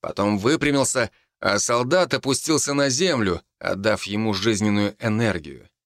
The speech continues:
Кахан знал, что у них мало времени. "Формируем стену щитов!" — закричал он.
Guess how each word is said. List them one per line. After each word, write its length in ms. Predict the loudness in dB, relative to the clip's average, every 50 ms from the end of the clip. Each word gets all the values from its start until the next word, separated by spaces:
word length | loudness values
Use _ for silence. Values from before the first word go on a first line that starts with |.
| _ _ _ _ _ _ _ _
Кахан 340 | -6 -6 -6 -6 -6 -6 -6
знал, 300 | -6 -4 -4 -2 -2 -2
что 220 | -4 -8 -10 -10 -10
у 60 | -10
них 200 | -10 -12 -12 -8
мало 320 | -6 -4 -4 -4 -4 -6
времени. 540 | -6 -2 -2 -2 -2 -2 -6 -10 -16 -20 _ _ _ _ _ _ _ _ _ _ _ _ _
"Формируем 680 | 0 2 2 2 4 2 2 2 4 4 4 4 2 2
стену 380 | 0 0 0 0 2 2 2 2
щитов!" — 640 | 2 0 0 2 2 2 2 4 2 0 -4 -6 _ _
закричал 560 | -6 -4 -4 -2 -2 -2 -2 0 0 2 2
он. 240 | 2 0 0 -4 -10